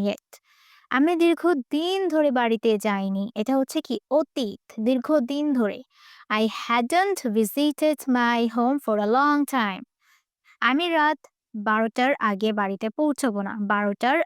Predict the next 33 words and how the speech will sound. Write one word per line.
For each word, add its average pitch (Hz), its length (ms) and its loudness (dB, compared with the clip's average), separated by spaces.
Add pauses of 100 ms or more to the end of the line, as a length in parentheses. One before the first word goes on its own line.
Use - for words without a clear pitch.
(260)
আগে 214 260 0 (440)
পৌঁছাবো 214 580 0
না। - 60 -8 (480)
টাইম 233 240 2 (160)
বলে 208 220 4
দেওয়া 190 220 0
হয়েছে। 196 260 -6 (100)
তখন 220 280 0
সেটা 294 240 -2
কি 294 120 -2
হবে? 302 240 0
ফিউচার 208 320 0 (100)
পারফেক্ট। - 360 -12 (540)
I - 80 2
will 233 160 4 (100)
not 370 180 2 (140)
have 302 220 2 (420)
reached 311 300 -2 (160)
home। 208 320 0 (160)
আমি 208 160 -2 (100)
বাড়িতে 208 340 0 (340)
পৌঁছাবো 277 560 0 (120)
না 214 80 0 (480)
before 254 480 2 (220)
midnight, 226 500 -4 (140)
মানে 190 220 -6
রাত 196 200 -4
বারোটার 214 420 0
আগে, 285 200 -2 (440)
or 208 120 2 (200)
before 208 360 -4 (180)
twelve 214 320 -2 (200)
A - 20 -10